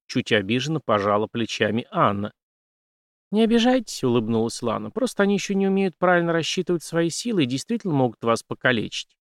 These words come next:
Чтобы это правильно понять, просто внимательно посмотрите на меня»,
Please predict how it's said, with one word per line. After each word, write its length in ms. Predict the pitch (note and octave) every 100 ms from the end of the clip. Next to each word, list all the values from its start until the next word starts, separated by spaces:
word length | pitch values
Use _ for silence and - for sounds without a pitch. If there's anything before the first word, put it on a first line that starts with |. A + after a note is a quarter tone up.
| _ _ _ _
Чтобы 240 | - G#3+
это 120 | A3
правильно 340 | - G#3+ G3+ F#3+
понять, 380 | G3+ G3+ G#3
просто 280 | - D#3+ -
внимательно 460 | D3+ F#3 F#3+ F3+ F3
посмотрите 600 | D3 - F3+ F3 F3 E3+
на 80 | F3
меня», 340 | F3+ F#3 G3+